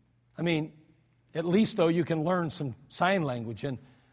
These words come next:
possibly read lips. And you can still read the printed word. But you couldn't show this little girl s-, sign language because she was blind.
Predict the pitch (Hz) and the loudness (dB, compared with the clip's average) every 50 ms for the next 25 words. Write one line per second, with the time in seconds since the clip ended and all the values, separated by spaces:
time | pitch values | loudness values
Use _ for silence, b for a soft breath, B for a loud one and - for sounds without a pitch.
0 | b _ - 202 196 - - 175 143 165 156 143 160 185 185 147 147 160 196 190 | b _ 4 4 4 4 2 -2 0 0 2 4 4 4 4 4 2 2 2 2
1 | 127 - - - - - - - _ _ _ _ _ _ _ _ _ _ _ b | 2 0 -6 -14 -16 -16 -18 -20 _ _ _ _ _ _ _ _ _ _ _ b
2 | b b b 233 233 240 226 - 240 202 175 - - - - - 262 277 247 220 | b b b 4 6 6 6 6 6 4 4 -2 -4 -12 0 4 6 6 6 8
3 | 214 269 254 220 170 208 131 - 254 262 226 196 165 180 220 277 247 202 190 220 | 8 6 6 6 4 2 6 8 8 8 8 6 6 8 10 12 12 10 10 6
4 | 220 196 - - - - - - _ _ _ _ _ _ _ _ _ _ _ _ | 4 2 -4 -8 -18 -20 -20 -20 _ _ _ _ _ _ _ _ _ _ _ _
5 | _ _ _ _ _ _ _ _ _ _ _ _ _ _ _ _ _ _ _ _ | _ _ _ _ _ _ _ _ _ _ _ _ _ _ _ _ _ _ _ _
6 | _ _ _ _ _ _ _ _ _ _ 151 143 - 147 - - 277 277 262 190 | _ _ _ _ _ _ _ _ _ _ -10 -6 -6 -8 -6 -4 -4 -4 -4 -6
7 | - - 220 214 170 165 147 - - 170 175 160 151 131 117 127 170 175 160 143 | -2 0 0 2 2 0 -4 -2 -2 -2 0 0 0 -2 -2 -2 0 0 0 0
8 | 131 - - - - 139 - - - - 185 240 294 220 147 135 135 139 151 143 | -2 -6 -10 -14 -14 -16 -16 -16 -10 -6 -6 -4 -4 -4 -4 -4 -4 -4 -6 -6
9 | 123 156 147 - 175 151 - b b b b _ - - 190 165 165 143 117 107 | -4 -6 -2 -2 -2 -4 -4 b b b b _ -6 -6 -4 -4 -4 -6 -8 -8
10 | 117 135 151 165 151 123 107 101 98 | -8 -6 -4 -4 -4 -6 -8 -12 -14